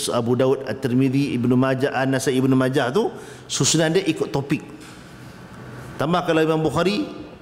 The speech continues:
hadis, satu hadis tu dia kerat tiga kadang-kadang tu.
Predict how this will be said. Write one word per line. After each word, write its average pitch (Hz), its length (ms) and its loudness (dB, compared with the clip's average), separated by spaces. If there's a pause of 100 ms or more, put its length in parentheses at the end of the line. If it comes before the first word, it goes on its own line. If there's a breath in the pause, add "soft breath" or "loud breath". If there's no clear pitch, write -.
(500)
hadis, 151 400 0
satu 160 320 0
hadis 170 240 2
tu 185 80 -2
dia 170 160 2
kerat 175 320 -4
tiga 185 400 2
kadang-kadang 127 560 2
tu. - 40 -8